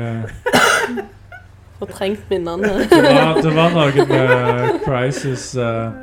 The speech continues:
Speaker 2: det var noe med, eh, how can, eh, different disciplines, eh,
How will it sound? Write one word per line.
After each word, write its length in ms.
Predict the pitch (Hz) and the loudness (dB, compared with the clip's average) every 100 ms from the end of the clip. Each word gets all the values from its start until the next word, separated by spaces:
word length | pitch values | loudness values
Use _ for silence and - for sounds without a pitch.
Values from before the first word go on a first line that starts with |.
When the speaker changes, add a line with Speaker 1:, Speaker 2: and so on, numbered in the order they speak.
| 254 240 233 - _ - - - - | -16 -18 -20 -20 _ -20 -20 -20 -20
Speaker 2:
det 200 | - 123 | -8 -4
var 160 | 127 135 | -2 -2
noe 140 | 127 | -2
med, 680 | 117 117 117 113 110 107 107 | -4 -4 -4 -4 -4 -6 -8
eh, 400 | - 113 110 107 107 | -8 -8 -8 -8 -6
how 240 | 107 107 | -6 -6
can, 380 | 113 110 104 104 104 | -6 -6 -6 -8 -10
eh, 340 | 104 101 101 - - _ _ _ _ _ _ _ _ _ _ _ | -8 -8 -10 -14 -20 _ _ _ _ _ _ _ _ _ _ _
different 560 | - 120 - 123 113 107 _ _ | -8 -8 -6 -8 -8 -10 _ _
disciplines, 1080 | _ 127 127 - 120 113 110 104 - - - _ _ _ _ _ _ _ | _ -8 -8 -8 -6 -6 -8 -14 -14 -18 -20 _ _ _ _ _ _ _
eh, 1040 | 180 110 104 104 104 101 101 101 101 101 | -12 -8 -8 -8 -8 -8 -8 -8 -10 -10